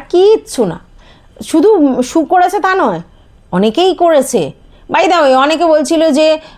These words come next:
আহ, আমি নাকি দেবশ্রী দিকে কিছু বলছি না, দেবশ্রী দিও তো কল রেকর্ড ফাঁস করেছে। আমি কিন্তু ওখানে বলেছি, যে যে কন্ট্রোভার্সি ক্রিয়েটার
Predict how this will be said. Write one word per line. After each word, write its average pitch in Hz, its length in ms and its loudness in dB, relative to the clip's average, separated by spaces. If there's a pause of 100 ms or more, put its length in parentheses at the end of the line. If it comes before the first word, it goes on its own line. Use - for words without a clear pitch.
আহ, 247 100 -2
আমি 262 340 2
নাকি 285 220 0
দেবশ্রী 262 480 0
দিকে 262 280 0
কিছু 262 280 -2
বলছি 214 400 0
না, 247 160 0
দেবশ্রী 214 480 -2
দিও 220 240 2
তো 226 120 0
কল 202 280 0
রেকর্ড 208 320 -2
ফাঁস 202 240 -4
করেছে। 202 340 -2
আমি 277 140 0
কিন্তু 320 180 -2
ওখানে 320 180 -2
বলেছি, 214 460 0 (360)
যে 240 280 0
যে 302 140 0
কন্ট্রোভার্সি 277 680 0
ক্রিয়েটার 262 600 0